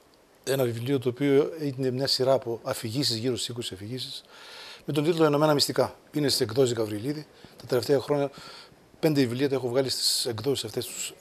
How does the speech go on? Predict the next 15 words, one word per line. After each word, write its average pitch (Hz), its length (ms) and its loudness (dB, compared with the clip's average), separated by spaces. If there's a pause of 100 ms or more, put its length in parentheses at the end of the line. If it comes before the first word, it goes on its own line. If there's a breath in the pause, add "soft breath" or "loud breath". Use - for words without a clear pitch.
(680)
του 135 140 -2
Γαβριλίδη 123 540 2
και 143 160 2
έχω 143 160 2
σχηματίσει 131 540 0
ένα 127 220 0 (640 loud breath)
σώμα 143 480 6
βιβλίων 123 500 -2
που 131 80 -6
θα 135 100 2
το 123 120 -2
ονόμαζα 143 400 2
η 175 340 0
Γαβριλιάδα 120 840 0
μου, 92 180 -12